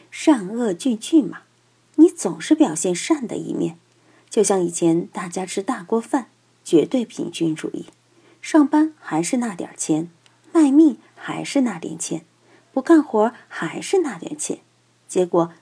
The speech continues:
大家都没有积极性，就没有竞争意识了。我们以前说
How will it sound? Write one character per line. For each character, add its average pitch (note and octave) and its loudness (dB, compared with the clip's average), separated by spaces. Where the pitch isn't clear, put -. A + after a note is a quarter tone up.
大 G3 -10
家 F#3+ -6
都 B3+ 2
没 F3 2
有 D#3+ -8
积 D#3+ 0
极 D#3+ -6
性， - -4
就 C#4+ 4
没 A3+ 0
有 C#4 0
竞 C#4+ 2
争 D4 6
意 G4 2
识 - -6
了。 - -10
我 F3+ -2
们 E3+ 4
以 F#3 -6
前 - -2
说 B3 -4